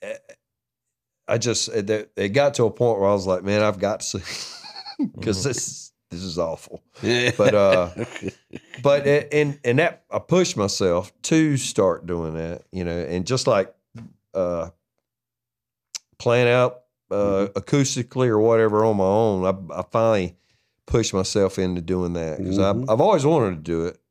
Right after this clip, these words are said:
Speaker 1: I just, you know, always
Speaker 3: It's
Speaker 1: played in
Speaker 3: steps.
Speaker 1: bands.
Speaker 3: It's steps.
Speaker 1: Yeah,
Speaker 3: You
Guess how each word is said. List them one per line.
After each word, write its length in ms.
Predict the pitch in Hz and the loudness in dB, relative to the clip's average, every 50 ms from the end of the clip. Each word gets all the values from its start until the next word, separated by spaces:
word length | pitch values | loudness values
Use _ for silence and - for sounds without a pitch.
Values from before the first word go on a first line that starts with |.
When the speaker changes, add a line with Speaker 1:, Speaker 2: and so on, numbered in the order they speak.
| _ - | _ -8
Speaker 1:
I 80 | 85 | -8
just, 300 | 82 87 82 78 - - _ _ | -8 -8 -10 -10 -12 -14 _ _
you 120 | 87 92 90 | -8 -6 -6
know, 120 | 82 80 | -6 -6
always 240 | 76 80 95 98 95 | -2 0 0 0 0
Speaker 3:
It's 100 | 90 - | 0 0
Speaker 1:
played 160 | - 107 101 | 0 2 2
in 80 | 104 104 | 2 2
Speaker 3:
steps. 100 | 92 92 | 2 2
Speaker 1:
bands. 380 | 104 104 92 78 80 87 - | 2 0 0 -2 -4 -4 -2
Speaker 3:
It's 180 | 104 117 - - | 0 0 0 -2
steps. 640 | - - - - 139 - 180 165 - _ _ - - | -6 -8 -8 -8 -6 -4 -4 -6 -6 _ _ -6 -2
Speaker 1:
Yeah, 100 | - 175 | 0 2
Speaker 3:
You 80 | 196 190 | 4 4